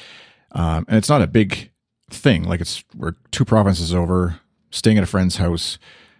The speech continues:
uh, pa-, friend's parents' house, and, you know, nothing sketchy at all, um, sort of thing. But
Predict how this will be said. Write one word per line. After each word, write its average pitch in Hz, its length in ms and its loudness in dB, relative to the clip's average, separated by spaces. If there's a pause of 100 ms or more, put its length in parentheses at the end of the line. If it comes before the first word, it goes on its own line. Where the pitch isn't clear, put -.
(180)
uh, 82 500 -2 (320)
pa-, 104 200 -2
friend's 107 220 2
parents' 90 300 2
house, 85 440 -2
and, 76 720 -4
you 95 60 -2
know, 80 80 -2
nothing 85 300 -2
sketchy - 420 -2
at 80 60 -2
all, 78 360 0 (240)
um, 82 480 -6 (340)
sort 82 200 -4
of - 120 -8 (360)
thing. 92 180 2
But 80 160 -2